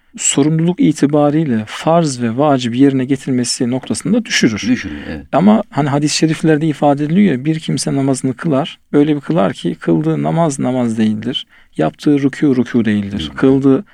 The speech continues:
Speaker 1: okuduğu kıraat kıraat değildir, yaptığı secde secde değildir. Ahirette bu kimsenin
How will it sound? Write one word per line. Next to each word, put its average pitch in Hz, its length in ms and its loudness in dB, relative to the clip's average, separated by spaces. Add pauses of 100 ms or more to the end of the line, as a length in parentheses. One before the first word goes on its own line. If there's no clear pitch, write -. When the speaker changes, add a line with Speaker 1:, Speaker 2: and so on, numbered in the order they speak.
(220)
Speaker 1:
okuduğu 147 380 2
kıraat 139 380 0
kıraat 110 400 -4
değildir, 107 640 -6
yaptığı 135 360 -2
secde 123 360 0
secde 107 360 0
değildir. 110 420 -4 (140)
Ahirette 139 540 0
bu 151 80 -8
kimsenin 120 380 -2